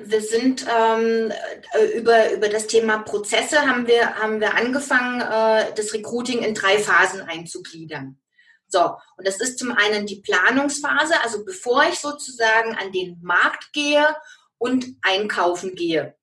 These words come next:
Ja, egal ob über Zeitarbeit, Personalberater, wie auch immer. So, das heißt die Planungsphase, dann habe ich die Einkaufsphase und dann habe ich die Stelle besetzt. Und dann kommt sozusagen die, die Performance-Phase beziehungsweise die Integrationsphase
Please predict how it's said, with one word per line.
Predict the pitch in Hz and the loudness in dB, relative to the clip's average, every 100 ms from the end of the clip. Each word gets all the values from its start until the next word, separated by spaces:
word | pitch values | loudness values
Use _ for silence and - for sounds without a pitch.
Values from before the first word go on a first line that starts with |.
| _ _ | _ _
Ja, | 185 262 311 - | 2 2 2 -2
egal | - 202 247 | 0 2 2
ob | 208 | 0
über | 196 160 | -2 -4
Zeitarbeit, | - 302 285 254 247 247 240 | 0 4 2 4 2 2 -2
Personalberater, | 196 190 214 226 - 202 196 202 202 190 185 | -8 -2 2 2 0 -2 0 0 0 -2 -4
wie | 185 214 | -8 -6
auch | 165 160 160 | -6 -8 -12
immer. | 156 139 143 _ | -10 -8 -10 _
So, | 170 - - | -2 -2 -6
das | 156 | 0
heißt | 190 190 | 0 0
die | 185 | -4
Planungsphase, | 208 214 311 330 - 302 302 320 339 | 2 4 4 2 -2 0 2 2 -2
dann | 339 220 | -2 -4
habe | 202 196 | -4 -6
ich | - | -6
die | - | -2
Einkaufsphase | 226 311 320 311 311 294 277 285 285 302 302 - - - | 0 0 0 -2 -2 -2 2 2 4 2 2 -4 -18 -4
und | 220 226 - | 0 0 2
dann | 226 269 269 | 2 4 4
habe | 233 | 2
ich | 233 | -2
die | 202 | -8
Stelle | - 190 185 | -2 2 2
besetzt. | 180 156 226 - - - - - _ _ _ | 0 0 4 4 2 -8 -12 -18 _ _ _
Und | 202 202 208 | -14 0 4
dann | 233 320 | 4 4
kommt | - 302 294 277 | 2 2 2 0
sozusagen | 262 262 240 226 214 220 220 214 | -6 -6 -4 2 4 4 0 -4
die, | 208 196 190 185 | -4 -4 -4 -8
die | 180 175 | -10 -10
Performance-Phase | - 226 - 277 320 311 302 294 285 277 | -8 -6 0 2 4 2 4 4 2 -4
beziehungsweise | - 226 208 202 190 | -6 -4 -2 -2 -2
die | 180 - | -4 -8
Integrationsphase | - 185 - - 240 285 320 - 277 269 269 269 269 | -8 -10 -8 -6 0 2 2 2 2 2 2 2 2